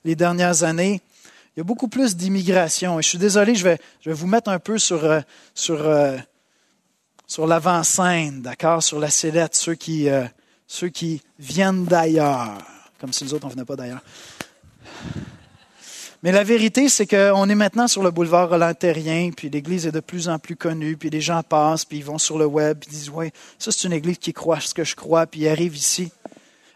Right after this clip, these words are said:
Et vous savez quoi ? L'hospitalité, l'hospitalité, l'accueil commence par la maison de Dieu. Et ces gens-là qui arrivent d'ailleurs, du jour au lendemain, se retrouvent avec plus de famille pour fêter Noël.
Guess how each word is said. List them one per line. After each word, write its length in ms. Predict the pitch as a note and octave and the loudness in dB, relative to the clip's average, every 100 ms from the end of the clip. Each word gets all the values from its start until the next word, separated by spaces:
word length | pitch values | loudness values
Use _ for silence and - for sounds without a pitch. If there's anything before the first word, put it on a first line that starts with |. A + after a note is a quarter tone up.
| - | -10
Et 40 | |
vous 80 | D#3 | -4
savez 340 | - G#3 F#3+ | 2 2 2
quoi ? 280 | - G#3 A3 - _ _ _ _ _ _ _ _ - _ | 2 2 2 -4 _ _ _ _ _ _ _ _ -20 _
L'hospitalité, 880 | E3+ - - G3+ F#3+ F3+ - F#3+ F#3 _ _ _ _ _ _ - | -2 -2 -2 0 0 0 -2 -2 -2 _ _ _ _ _ _ -6
l'hospitalité, 800 | F3+ - - G3 F3 E3 - F3 | -4 -2 -4 -2 -2 -2 -2 0
l'accueil 400 | D#3+ - F3+ E3+ | -2 0 0 2
commence 420 | E3 D#3 E3+ E3 | -2 -2 -2 -4
par 240 | - D3+ C#3+ | -6 -4 -4
la 100 | D3 | -6
maison 460 | D3+ D3+ C#3+ D3+ | -4 -4 -6 -8
de 140 | C#3 B2+ | -10 -12
Dieu. 280 | - C#3+ - _ _ _ _ _ _ _ _ _ _ E3 | -10 -12 -16 _ _ _ _ _ _ _ _ _ _ -4
Et 60 | |
ces 180 | - G3 | -2 0
gens-là 400 | E3+ G3 G3 A3 | 2 2 4 2
qui 140 | - | 4
arrivent 300 | F3 E3+ G3+ | 0 2 -2
d'ailleurs, 600 | E3+ E3 E3 F3 F#3 G3+ F3+ _ _ _ | 2 2 4 4 2 -2 -8 _ _ _
du 120 | E3 E3+ | -8 0
jour 260 | F3+ A3 | 2 4
au 60 | G3+ | 4
lendemain, 520 | G3 F3 F3+ F#3 G#3+ - _ _ _ - | 2 0 0 0 0 -6 _ _ _ -8
se 160 | - | -8
retrouvent 300 | - G#3 G#3 | -4 -2 2
avec 280 | F#3 E3+ - | 4 4 0
plus 120 | B3 | -8
de 60 | - | -2
famille 340 | G3+ F3+ F#3+ | -2 0 -2
pour 180 | F3+ - | -2 -6
fêter 260 | D#3 C#3 D#3 | -6 -6 -4
Noël. 400 | D3 D3 D3+ | -2 -2 -4